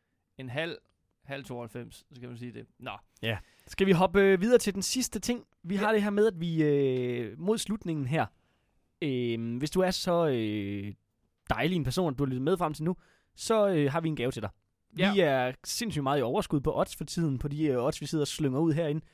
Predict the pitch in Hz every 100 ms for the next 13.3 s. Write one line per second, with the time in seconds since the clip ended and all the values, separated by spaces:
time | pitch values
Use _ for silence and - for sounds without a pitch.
0 | - 165 180 151 - 101 139 214 214 151
1 | - _ _ - 185 196 170 127 120 117
2 | 120 117 165 196 196 190 127 _ _ 143
3 | 139 135 135 170 185 160 151 127 _ _
4 | _ 180 190 _ _ _ _ _ _ _
5 | _ _ - 139 131 131 131 131 170 185
6 | 214 185 208 175 143 143 151 156 156 196
7 | 190 156 202 - 196 233 180 151 139 147
8 | 135 170 190 135 120 131 117 175 - 160
9 | 143 170 170 120 123 120 117 - 135 -
10 | - 131 127 123 131 _ - 156 151 170
11 | 156 156 165 151 180 143 156 156 175 151
12 | 151 196 180 131 123 202 - 135 139 147
13 | 214 135 123